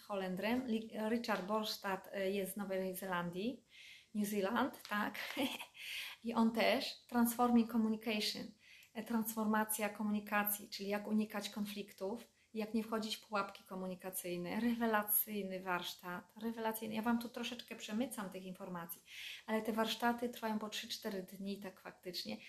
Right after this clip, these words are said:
zanim my naprawdę zmieniam-, zmienimy swoją mentalność, myślenie, tak? I nabierzemy wyni-, y, nawyków,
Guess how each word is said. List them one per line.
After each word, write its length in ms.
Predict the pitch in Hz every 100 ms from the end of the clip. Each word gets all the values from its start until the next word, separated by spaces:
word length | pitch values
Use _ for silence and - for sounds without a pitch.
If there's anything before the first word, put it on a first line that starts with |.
| -
zanim 320 | - 226 220 214
my 100 | 214
naprawdę 840 | 208 - 220 220 220 214 214 247 - _ _ _
zmieniam-, 600 | - 220 226 233 226 233
zmienimy 380 | - 220 233 233
swoją 320 | - 220 214
mentalność, 720 | 214 214 - 226 233 220 226
myślenie, 640 | 208 208 214 214 196 - - _ _ _ - _ _ _
tak? 420 | - 208 233 247 -
I 160 | 220
nabierzemy 640 | 214 226 226 220 226 240
wyni-, 380 | 233 247 240 233
y, 200 | 226 220
nawyków, 500 | 220 226 254 254 180